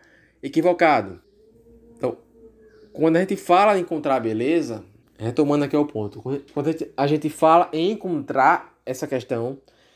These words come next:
da beleza em obras de arte, tanto faz se o filme foi produzido hoje ou se ele tem cem anos de idade. Isso não é o pré-requisito para que você encontre beleza em obras de arte.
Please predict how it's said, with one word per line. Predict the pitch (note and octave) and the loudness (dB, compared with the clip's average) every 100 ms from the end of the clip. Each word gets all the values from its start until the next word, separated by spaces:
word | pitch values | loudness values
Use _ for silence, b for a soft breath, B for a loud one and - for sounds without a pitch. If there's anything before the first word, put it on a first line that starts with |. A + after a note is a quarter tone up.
| b - | b -4
da | B2 | 0
beleza | A#2+ A#2 A#2+ - | 2 2 0 -4
em | A#2+ | -6
obras | G#2+ G2 | -4 -4
de | G2 | -2
arte, | G#2 C#3 C3+ A2 B | 0 0 -2 -10 B
tanto | F3 E3+ F3+ | 0 0 0
faz | E3+ D#3+ E3+ | 2 2 0
se | |
o | |
filme | D#3 D3+ D#3 - _ - | -8 -6 -6 -8 _ -6
foi | C3+ | -4
produzido | B2 A#2 A2+ A2 | -4 -2 0 2
hoje | A2+ D3 D#3+ | 4 4 2
ou | C3+ - | 0 -4
se | C#3+ | -6
ele | C#3 | -6
tem | D3 | -8
cem | D3 - D3 D#3 | -8 -4 -2 0
anos | C3+ C3+ | 0 -2
de | B2 | -4
idade. | A2 G#2+ G#2+ F#2+ F2+ - | -2 0 0 -2 -16 -18
Isso | C3 E3+ | -6 0
não | E3 | 4
é | |
o | F3+ | 2
pré-requisito | F3 F3+ G3 F#3 G3+ F#3 D#3 C#3 D3+ | 2 4 4 4 -4 -2 -2 -2 -4
para | D#3+ D#3+ | -2 -4
que | D#3+ | -4
você | D#3 E3 | -4 -4
encontre | D#3 D#3 E3 E3+ - b | -4 0 0 0 -6 b
beleza | C3 D3+ D3+ E3 D#3+ E3+ - | 2 4 8 6 6 0 -6
em | F3+ | -4
obras | C#3+ C#3 D3+ | -2 -2 -4
de | F3+ | -2
arte. | F#3 D3+ - | -2 -4 -12